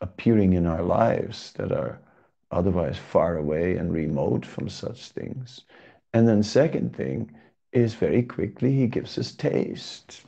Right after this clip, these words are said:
That's the amazing thing. And so we always have the holy name, uh, the holy name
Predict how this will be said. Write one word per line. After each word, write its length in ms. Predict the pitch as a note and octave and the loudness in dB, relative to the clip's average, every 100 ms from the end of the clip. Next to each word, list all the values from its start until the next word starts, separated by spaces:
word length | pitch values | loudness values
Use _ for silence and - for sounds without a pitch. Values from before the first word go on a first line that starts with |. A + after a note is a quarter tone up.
| _ _ - | _ _ -8
That's 380 | - G2+ - | 2 2 2
the 160 | - G2+ | 0 2
amazing 540 | C#2 A#1 - - - | 2 0 -2 -4 -6
thing. 380 | - - - - - _ - - - - _ | -8 -8 -8 -8 -12 _ -20 -20 -20 -20 _
And 220 | C3 B2+ | 2 4
so 480 | B2 - A2 - - - _ _ _ _ - | 2 -2 0 -2 -4 -16 _ _ _ _ 0
we 140 | G#2 G2 | 2 4
always 600 | F#2+ G#2 A#2+ B2+ A#2 - | 4 4 4 2 -2 -6
have 360 | A2+ E2 C2+ - - | -4 -2 -2 -8 -14
the 100 | - | -10
holy 360 | - - G2 F#2+ | -4 2 4 4
name, 540 | F2+ F2+ F2+ - - - _ _ _ - | 2 -2 -8 -10 -16 -20 _ _ _ -14
uh, 160 | C2+ - A#2+ _ _ _ _ _ _ - | -10 -10 -12 _ _ _ _ _ _ -10
the 100 | F#2 | -2
holy 260 | F#2 F2 | 0 0
name 300 | D#2+ E2 - | -2 -8 -10